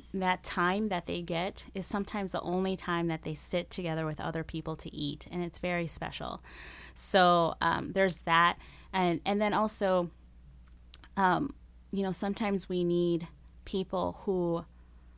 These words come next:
are, um, can,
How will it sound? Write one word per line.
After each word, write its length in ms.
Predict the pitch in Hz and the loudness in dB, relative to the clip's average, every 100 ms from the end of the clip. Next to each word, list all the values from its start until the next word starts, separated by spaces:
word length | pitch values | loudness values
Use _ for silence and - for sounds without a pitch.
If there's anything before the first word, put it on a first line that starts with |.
| - - - - 190 | -20 -20 -20 -2 4
are, 360 | 185 170 - | 4 4 2
um, 360 | - 170 71 185 - - - - - - - | 0 -2 -4 -6 -10 -20 -20 -14 -14 -12 -4
can, 340 | 214 180 - | 0 0 -2